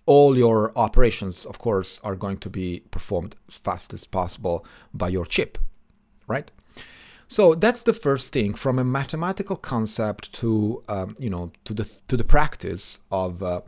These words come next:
making the mathematical concept executable in the fastest possible way by, uh, off-the-shelf hardware, right? That's what chip producers always want to achieve.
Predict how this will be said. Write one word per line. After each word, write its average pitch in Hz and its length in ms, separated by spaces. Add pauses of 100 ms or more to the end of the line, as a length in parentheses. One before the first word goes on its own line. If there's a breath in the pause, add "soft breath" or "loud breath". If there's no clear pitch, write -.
(160)
making 135 460
the 131 120
mathematical 110 560
concept 92 540 (720)
executable 104 640 (280 loud breath)
in 120 100
the 117 80
fastest 147 480
possible 117 320
way 98 220
by, 92 420 (340 soft breath)
uh, 95 200
off-the-shelf 101 580
hardware, 78 460 (240)
right? 123 180 (240 loud breath)
That's 196 280
what 131 360 (140)
chip 139 260
producers 101 680
always 107 380
want 92 200
to - 80
achieve. - 400